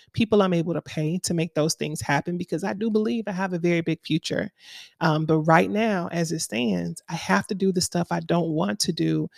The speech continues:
so I'm able to do the stuff I want to do, and I have to accept that as a part of my process. It's the same thing with fitness. You know, I can think of <laughs> so many times where, you know, I go to the mall to buy something to wear when I'm getting ready to go out, right?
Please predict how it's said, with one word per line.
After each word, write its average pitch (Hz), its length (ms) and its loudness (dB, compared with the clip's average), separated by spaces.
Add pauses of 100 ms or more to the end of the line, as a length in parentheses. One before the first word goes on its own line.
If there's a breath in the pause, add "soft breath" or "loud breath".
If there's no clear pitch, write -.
(220 loud breath)
so - 240 2
I'm 214 160 2
able 214 320 6
to - 140 -2
do 185 100 4
the 170 100 0
stuff 160 480 0 (200)
I 175 140 0
want 175 340 0
to - 120 -2
do, - 240 -4 (200)
and 190 120 4
I 180 40 6
have 190 300 -2
to 190 60 -4
accept 175 460 0
that 180 80 -4
as 165 160 -2
a - 40 -8
part 160 200 -2
of 156 60 -6
my 151 100 -2
process. - 680 -6 (1000 soft breath)
It's 320 180 10
the 403 120 12
same 349 280 6
thing 330 220 4
with 320 160 4
fitness. 262 560 0 (140)
You 202 100 6
know, 185 240 8
I 214 140 2
can 262 180 0
think 247 200 2
of 180 320 0 (180)
<laughs> 190 160 0
so 233 260 6
many 233 220 4
times 214 440 4
where, 165 360 4 (360 loud breath)
you 202 80 2
know, 180 80 6
I 170 100 4
go 185 180 4
to - 140 -4
the 185 80 0
mall 160 300 2
to 170 120 -6
buy 156 220 0
something 160 400 -4
to - 120 -2
wear 151 260 0
when 147 120 -2
I'm 165 100 -6
getting 160 220 -4
ready 151 180 -2
to 151 80 -6
go 151 160 -2
out, 143 320 -2
right? 165 340 -4